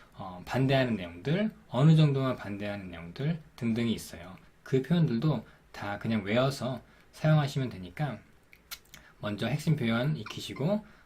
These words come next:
어, 추가 표현도 익히셔서 영어로 찬성 그리고 반대를 자연스럽게 할 수 있도록 해보시기 바랍니다.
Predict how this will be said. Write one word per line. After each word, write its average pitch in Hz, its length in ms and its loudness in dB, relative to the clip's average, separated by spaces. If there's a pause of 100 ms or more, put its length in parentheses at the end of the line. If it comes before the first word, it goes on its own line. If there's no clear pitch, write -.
어, 92 320 -16
추가 170 260 2
표현도 123 260 -2
익히셔서 135 600 -6 (720)
영어로 113 440 0 (100)
찬성 165 580 2
그리고 104 220 -8
반대를 104 380 -6
자연스럽게 110 560 -6
할 120 100 -8
수 - 140 -10
있도록 135 440 -6 (400)
해보시기 107 440 -6
바랍니다. 95 420 -12